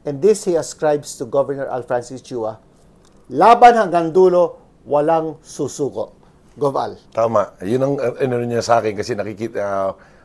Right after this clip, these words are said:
Speaker 2: I think nakikita niya ako, the way I work, the way I talk to the players, and all the problems na pumasok sa amin. Hindi, hindi, hindi. Kaya natin yan.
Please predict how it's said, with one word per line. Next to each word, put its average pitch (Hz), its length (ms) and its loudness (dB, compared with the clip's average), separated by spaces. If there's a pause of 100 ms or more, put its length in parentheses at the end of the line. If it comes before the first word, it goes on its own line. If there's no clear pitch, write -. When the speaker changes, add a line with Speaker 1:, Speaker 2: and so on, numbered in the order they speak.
(140)
Speaker 2:
I 110 80 -2
think 156 320 -4 (160)
nakikita 117 480 -4
niya 104 160 -2
ako, 95 320 -6
the 98 160 0
way 110 240 4
I 101 80 0
work, 104 400 0
the 90 80 -6
way 98 160 -2
I 92 80 -2
talk - 240 -4
to 101 80 -6
the 92 80 -6
players, 101 480 -6 (480)
and 110 160 -4
all 135 160 2
the 131 80 6
problems 120 480 6
na 143 160 2
pumasok 120 400 -2
sa 110 160 4
amin. 131 240 -4
Hindi, 262 240 2
hindi, 269 240 2
hindi. 196 160 -6 (500)
Kaya 214 160 6
natin 254 320 4
yan. 240 180 8